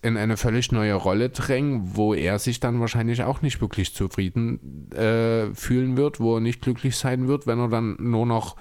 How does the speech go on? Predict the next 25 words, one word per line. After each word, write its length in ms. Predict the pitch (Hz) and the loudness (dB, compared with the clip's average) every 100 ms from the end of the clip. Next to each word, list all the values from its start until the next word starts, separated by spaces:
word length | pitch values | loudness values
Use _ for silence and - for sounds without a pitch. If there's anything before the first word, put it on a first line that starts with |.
| - | -2
ja, 160 | 95 | -2
teilweise 680 | 92 101 104 104 107 143 98 - - | 0 -2 0 0 2 0 -2 -10 -6
in 160 | 120 117 | -2 2
diese 280 | 110 120 120 | 2 2 0
Rolle 320 | 117 127 131 | -2 0 -4
gedrängt 560 | 120 120 - 120 127 - | -4 -6 -2 -2 -4 -2
wird, 160 | 143 | -2
die 80 | 123 | 0
beispielsweise 600 | 110 110 - 113 117 113 | -2 -2 -4 -2 0 0
ein 80 | 117 | 0
Porzingis 460 | 123 110 113 131 127 | 2 2 2 0 0
letztes 320 | 127 - 127 | -2 -2 0
Jahr 100 | 139 | -2
in 100 | 135 | 0
Dallas 280 | - 156 131 | 0 -2 -2
hatte. 220 | 90 95 | -2 0
Und 120 | 92 | 0
in 120 | 95 | 2
diese 240 | 101 110 120 | 2 0 0
Richtung 320 | 127 - 127 | -2 -2 -2
würde 160 | 123 123 | 0 -2
es 80 | |
dann 160 | - 123 | -4 -4
gehen. 200 | 127 113 - - - - | -2 -4 -8 -20 -20 -8
Also, 220 | 95 101 | -2 -2